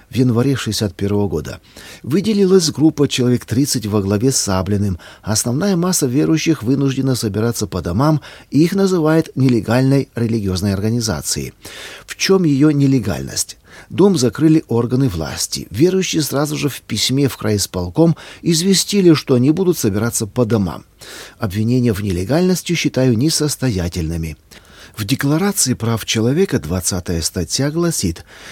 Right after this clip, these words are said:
«Каждый человек имеет право на свободу мирных собраний. В законодательстве о культах есть положение. Группа верующих не менее двадцати человек имеет право ходатайствовать о представлении им возможности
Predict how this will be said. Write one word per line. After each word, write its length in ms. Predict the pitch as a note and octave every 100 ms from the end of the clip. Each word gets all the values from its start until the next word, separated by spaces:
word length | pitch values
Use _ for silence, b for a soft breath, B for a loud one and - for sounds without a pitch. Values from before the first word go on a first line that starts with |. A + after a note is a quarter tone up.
| B -
«Каждый 300 | G3+ A3+ G3+
человек 460 | F3 E3 F3 F3+
имеет 300 | C#3+ C3+ A#2+
право 280 | C#3+ E3 D#3
на 120 | C#3+
свободу 500 | A#2+ A#2+ G#2+ C#3+ C3+
мирных 540 | B2+ B2 C3+ D#3 D#3+ -
собраний. 720 | E3 C#3+ F#2 E2+ E2+ E2 B B B B
В 60 | F2
законодательстве 800 | G2+ G2 G2 G#2+ G2+ F#2 - F#2+
о 40 |
культах 460 | - C#3+ B2+ G#2 -
есть 260 | C3 -
положение. 760 | - B2+ C#3 A#2+ G2 C#2 D2 - B B B
Группа 320 | C3+ E3 D3+
верующих 640 | C3 F3+ F#3+ B2+ - A#2 B2+
не 120 | B2+
менее 300 | B2+ B2 A#2
двадцати 480 | G#2+ A2 B2+ - F#2+
человек 500 | F#2 F#2 D3+ E3 B B B -
имеет 400 | A2+ A#2+ A#2+ -
право 320 | E3 F3+ E3+
ходатайствовать 720 | C3+ A2 - - D#4+ D3+ C#3+
о 140 | - D3
представлении 760 | B2 - A2 G#2+ C#3 C#3 C3+
им 160 | C#3 B2+
возможности 920 | G#2 F#2 A#2+ C3+ C3 A#2+ - C3